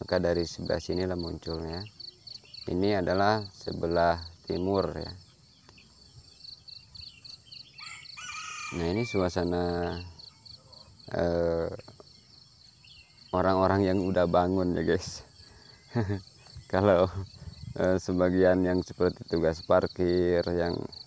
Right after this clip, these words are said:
eh, petugas-petugas yang lainnya belum pada bangun. Nah, admin dan kawan yang dari, eh, Tangerang, admin sudah bangun.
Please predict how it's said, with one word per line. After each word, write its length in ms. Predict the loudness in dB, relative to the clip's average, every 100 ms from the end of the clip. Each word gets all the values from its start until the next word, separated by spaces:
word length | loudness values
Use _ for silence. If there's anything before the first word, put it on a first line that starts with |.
| -18 -20 -18 -20 -14 -4
eh, 160 | -2 -2
petugas-petugas 800 | 0 0 0 -2 -2 0 0 -2
yang 160 | -4 0
lainnya 240 | 0 0
belum 320 | 0 0 -2 -2
pada 320 | -4 -4 -4
bangun. 480 | -4 -4 -4 -6 -10 -16 -12 -10 -8 -6
Nah, 160 | -4 -2
admin 460 | 0 2 4 6 6
dan 260 | 6 4 2 0 0 -2 0
kawan 400 | 2 4 4 4
yang 160 | 4
dari, 400 | 4 4 4 4
eh, 480 | 2 -2 -2 2 2 2
Tangerang, 560 | 2 4 2 2 -2 -6 -12 -16 -18 -2
admin 300 | -2 0 0
sudah 320 | 2 4 4
bangun. 640 | 2 2 0 -2 -2 -4